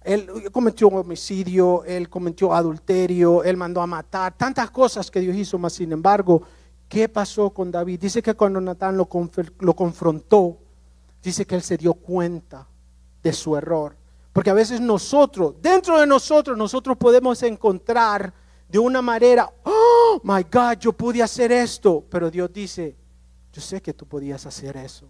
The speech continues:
Lo tenía en la mente cuando estaba muriendo por ti en la cruz del Calvario dos mil años atrás. Yo sabía que me ibas a defraudar. Yo sabía que me ibas a amar. Yo sabía que iban a haber momentos difíciles. Yo sabía que iban a haber momentos en los cuales me ibas a fallar.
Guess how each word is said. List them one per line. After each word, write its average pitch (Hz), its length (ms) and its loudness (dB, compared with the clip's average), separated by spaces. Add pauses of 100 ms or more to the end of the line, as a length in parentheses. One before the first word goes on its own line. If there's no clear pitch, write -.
(720)
Lo 165 140 0
tenía 185 320 0
en 196 60 0
la 175 80 0
mente 202 280 0
cuando 160 180 -2
estaba 165 280 0
muriendo 160 420 -2
por 151 160 -8
ti 165 100 -10
en 151 80 -4
la 147 100 -6
cruz 165 200 -4
del 147 140 -4
Calvario 151 500 -6
dos 143 140 -4
mil 147 180 -4
años 147 320 -6
atrás. 143 480 -14 (300)
Yo 196 100 -6
sabía 214 420 2
que 180 120 -6
me 170 80 -2
ibas 156 260 -2
a 156 60 -6
defraudar. 143 600 -6 (220)
Yo 208 100 0
sabía 214 460 2
que 190 100 -6
me 180 100 -2
ibas 170 280 0
a 165 60 -6
amar. 160 200 -10 (220)
Yo 185 80 -12
sabía 226 440 2
que 214 100 -8
iban 202 160 -2
a 185 40 -2
haber 185 140 0
momentos 185 340 -2
difíciles. 170 480 -10
Yo 185 120 -10
sabía 220 360 0
que 220 120 -4
iban 202 80 -4
a - 20 -2
haber 196 140 0
momentos 190 420 -4
en 185 60 -6
los 170 100 -4
cuales 175 300 0
me 180 80 -6
ibas 170 160 0
a 160 80 -4
fallar. 160 340 -4